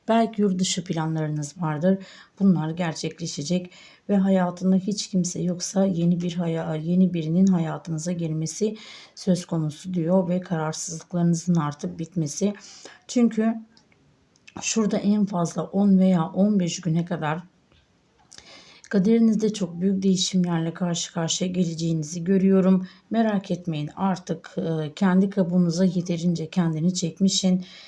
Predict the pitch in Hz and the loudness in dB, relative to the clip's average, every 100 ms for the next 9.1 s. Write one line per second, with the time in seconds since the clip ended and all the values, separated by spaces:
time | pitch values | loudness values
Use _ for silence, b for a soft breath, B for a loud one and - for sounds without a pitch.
0 | B B - 170 156 160 208 202 208 190 | B B -2 0 0 -2 -4 -2 0 2
1 | 190 175 196 196 190 190 185 202 196 - | 2 4 6 8 8 6 4 2 0 0
2 | 180 - 180 170 180 190 185 180 180 185 | -4 -2 -2 0 2 4 6 6 6 6
3 | 185 180 175 175 185 196 185 175 180 185 | 6 4 0 -6 -6 0 2 2 0 -4
4 | B B B - 196 160 170 165 - 185 | B B B 0 2 2 -2 -4 -6 -12
5 | 185 190 151 160 156 185 170 147 156 175 | -4 -4 -2 -6 -8 -8 -6 -6 -4 -4
6 | 156 175 196 - 190 175 160 147 156 160 | -2 -4 -4 -6 -10 -8 -8 -8 -6 -4
7 | 175 180 180 170 175 143 143 170 175 180 | -4 -6 -10 -10 -8 -10 -10 -6 -6 -4
8 | 190 - 165 - 185 170 175 180 185 160 | -6 -10 -10 -6 -2 0 0 -2 -4 -4